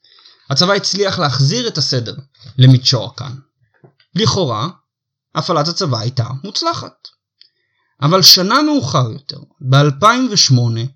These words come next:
שיעור הרצח קפץ לאחת עשרה נקודה שמונים ושתיים והמשיך לטפס משם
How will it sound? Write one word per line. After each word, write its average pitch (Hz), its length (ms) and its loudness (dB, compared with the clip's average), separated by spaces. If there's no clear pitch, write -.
שיעור 202 300 0
הרצח 196 360 -4
קפץ - 840 -2
לאחת 139 440 2
עשרה 185 420 -4
נקודה 139 340 2
שמונים 139 420 6
ושתיים 185 520 -4
והמשיך 123 600 2
לטפס 131 480 -2
משם 120 340 -2